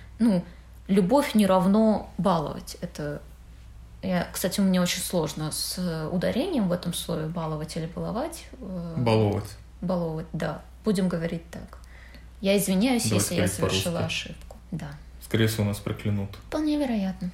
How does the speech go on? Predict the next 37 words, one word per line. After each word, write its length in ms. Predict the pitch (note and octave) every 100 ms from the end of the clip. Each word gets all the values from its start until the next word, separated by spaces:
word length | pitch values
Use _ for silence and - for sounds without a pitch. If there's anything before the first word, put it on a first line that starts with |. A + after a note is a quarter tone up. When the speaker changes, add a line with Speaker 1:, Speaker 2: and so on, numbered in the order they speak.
| -
Speaker 2:
Ты 80 | -
вот 120 | A2+
уже 160 | A2 A2
несколько 340 | A2 A2 G#2+ A#2+
раз 140 | A2
сказала 340 | - G#2 G2+
про 600 | G2+ G#2 G2 G2 G2 G2+ -
страх 320 | - G#2+ G2+
сказать 380 | - G2+ F#2+ G#2
«нет». 200 | C3+ G#2+
А 40 |
почему 600 | G2+ - A2 C3 D3 D3 - -
вообще 540 | A#2 G#2 - - A2
наши 540 | G2+ G#2 G#2 - G2+ G2 -
личные 460 | G#2+ G2+ - G2+
границы 680 | G2+ F#2+ F#2+ D#3 D#3+ - G2+ -
так 140 | G#2
зависят 420 | G2+ G2+ G2 - G2+
от 120 | -
мнения 240 | G#2 F#2+
окружающих, 680 | F#2 - F#2+ G2+ A#2 - -
которым 440 | - - A2 G#2 G2
мы 120 | F#2+
боимся 380 | F#2 F#2 G2 -
сказать 400 | - F#2+ F#2 -
«нет»? 220 | F2+ F#2 -
Speaker 1:
А. 220 | - G2+
Speaker 2:
Они-то 260 | G2+ G#2+ G#2
здесь 220 | G2 F#2
вообще 180 | - -
при 200 | - F#2+
чём, 220 | - F#2+
если 220 | F#2+ F#2+
это 100 | F#2+
наши 240 | F#2 F#2+ F#2+
личные 340 | F#2+ - G2
границы? 380 | F#2 F#2+ F#2+ -